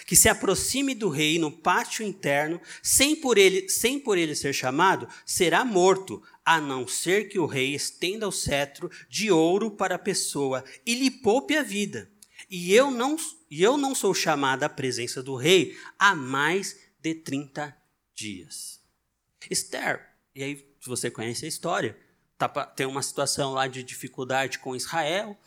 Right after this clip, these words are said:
há uma trama pra destruir Israel, matar o povo, né? E Mordecai te diz, "Ó, você tá aí no palácio, é, você pode fazer alguma coisa." E ela diz, "Olha,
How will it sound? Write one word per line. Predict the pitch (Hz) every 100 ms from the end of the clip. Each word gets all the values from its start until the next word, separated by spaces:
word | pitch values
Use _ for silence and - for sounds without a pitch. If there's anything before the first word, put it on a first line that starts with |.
| - -
há | 139
uma | 147 135
trama | - 143 143 139
pra | 143 131
destruir | 127 - 135 147
Israel, | 147 143 131 156 139
matar | 117 - 131
o | 123
povo, | - 139 165 143 160 180 _ _ _
né? | 127 240 - _ _ _ -
E | 214
Mordecai | 254 175 180 180 180 202
te | 214
diz, | 185 208
"Ó, | 151
você | 156 202
tá | 196
aí | 190 190
no | 208
palácio, | 233 214 202 294 - - 113 - _ _ _ _ _ _ _ _
é, | 147 185 185 - _ _ _ _ _ _ _
você | - 160
pode | 165 170
fazer | 190 180
alguma | 190 196 226
coisa." | - 180 165 - - _ _ _ _ _ _ _ _ _ _ _
E | 208
ela | 180 196
diz, | 170 147
"Olha, | 175 107 98